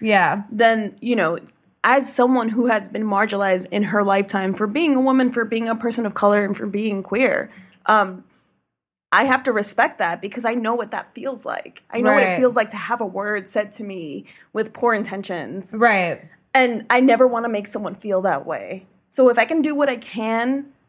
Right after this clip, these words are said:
Speaker 2: to eliminate that feeling, and if they're standing up and saying, "We don't like to be called this,"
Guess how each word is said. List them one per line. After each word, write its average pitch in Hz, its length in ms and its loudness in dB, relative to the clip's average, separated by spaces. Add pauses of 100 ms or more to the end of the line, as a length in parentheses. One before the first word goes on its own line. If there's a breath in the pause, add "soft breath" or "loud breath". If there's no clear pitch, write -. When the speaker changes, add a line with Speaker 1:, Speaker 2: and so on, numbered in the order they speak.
(220)
Speaker 2:
to 220 440 -2
eliminate 220 580 0
that - 260 -4
feeling, 277 560 0 (520)
and 240 100 4
if 233 140 2
they're 247 180 6
standing 262 480 2
up 254 100 2
and 247 120 0
saying, 226 320 -2
"We 254 100 -2
don't 269 180 -2
like 277 160 -4
to 262 100 -10
be 226 120 -8
called 220 400 -4
this," 330 340 0